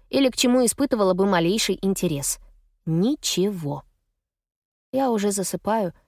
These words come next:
в полудреме прокручивая в голове свои позиции. Да что я вообще могу забрать из зелёных дубов? Конкретно.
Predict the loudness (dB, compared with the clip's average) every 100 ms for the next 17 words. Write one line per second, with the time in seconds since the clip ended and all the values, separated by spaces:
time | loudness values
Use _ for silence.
0 | _ _ -2 0 2 2 0 -2 -4 -4
1 | -4 -2 -2 -2 -2 0 -2 -4 -4 -4
2 | -2 -2 -2 -4 -6 -8 -14 _ _ _
3 | _ -8 -6 -4 -2 -2 -2 -2 -2 0
4 | 0 0 0 -2 -2 0 2 0 0 -2
5 | -2 -4 -8 _ _ _ _ _ -2 0
6 | 2 -2 -2 -8